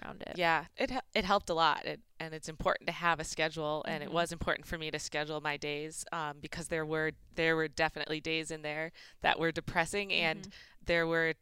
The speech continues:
Speaker 2: a few days in there that I just said, "I'm, I'm not up for it today," and
Speaker 1: Yeah.
Speaker 2: I, you know, I don't, I don't wanna go to the, the gym and,
Speaker 1: Mm-hmm.
Speaker 2: and be around and kinda just feel like the Debbie Downer.
Speaker 1: Right,
Speaker 2: <laughs>
Speaker 1: right,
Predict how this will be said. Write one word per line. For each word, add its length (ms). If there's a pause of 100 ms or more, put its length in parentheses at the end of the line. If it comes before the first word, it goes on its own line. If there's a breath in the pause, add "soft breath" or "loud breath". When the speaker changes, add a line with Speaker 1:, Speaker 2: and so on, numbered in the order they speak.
(160)
Speaker 2:
a 120
few 300
days 280
in 160
there 200
that 280
I 140
just 320
said, 300 (560 soft breath)
"I'm, 180 (100)
I'm 140
not 160
up 140
for 140
it 80
today," 420
and 80
Speaker 1:
Yeah. 260
Speaker 2:
I, 80
you 80
know, 80
I 80
don't, 160
I 100
don't 120
wanna 160
go 240
to 100
the, 380 (420 loud breath)
the 100
gym 340
and, 160
Speaker 1:
Mm-hmm. 800
Speaker 2:
and 440 (100)
be 220
around 480 (200)
and 120
kinda 300
just 260
feel 420
like 440 (680 soft breath)
the 100
Debbie 280
Downer. 420
Speaker 1:
Right, 400 (120)
Speaker 2:
<laughs> 120
Speaker 1:
right, 380